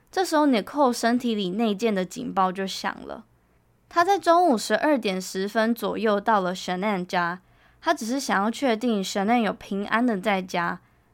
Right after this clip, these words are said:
但是他到了以后，从门口往内看，家里没有人，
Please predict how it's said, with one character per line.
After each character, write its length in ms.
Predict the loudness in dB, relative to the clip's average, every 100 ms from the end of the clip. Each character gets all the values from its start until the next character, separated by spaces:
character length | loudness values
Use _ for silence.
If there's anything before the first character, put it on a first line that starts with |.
| _ -2
但 180 | 0 0
是 440 | 0 2 0 -2 _
他 160 | 0 4
到 240 | 6 6
了 180 | 4 2
以 160 | -2
后， 360 | -2 0 0 -4 _ _ _ _ _ _ -4
从 180 | 2 4
门 220 | 4 4
口 220 | 2 2
往 260 | 2 2 0
内 200 | -2 -4
看， 340 | -4 -4 -4 _ _ _ _ _ _ _ _ _ _
家 180 | 4 6
里 160 | 6 2
没 140 | 0
有 180 | 0 -2
人， 400 | -4 -8 -10